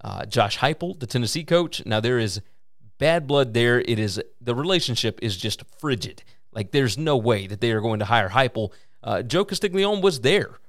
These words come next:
when all that stuff happened, when Bob Stoops had to fire Heupel. Remember, Heupel was a quarterback at Oklahoma that did insanely well. <laughs> But he, he was fired as O C because he wasn't doing a good job. So,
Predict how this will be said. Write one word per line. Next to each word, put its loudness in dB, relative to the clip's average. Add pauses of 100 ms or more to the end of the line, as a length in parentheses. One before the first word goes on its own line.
(200)
when 2
all 6
that 4
stuff 4
happened, 4
when 0
Bob 4
Stoops -2
had -2
to -4
fire 2
Heupel. 2 (320)
Remember, 2
Heupel 0
was 2 (360)
a -4
quarterback 0 (200)
at 2
Oklahoma 2 (300)
that -4
did -4
insanely -2
well. 2 (300)
<laughs> -4 (1120)
But 8
he, -2
he -4
was 0
fired 4
as 0
O 4
C -4
because -2
he 0
wasn't 0
doing -4
a -2
good -4
job. 0
So, 2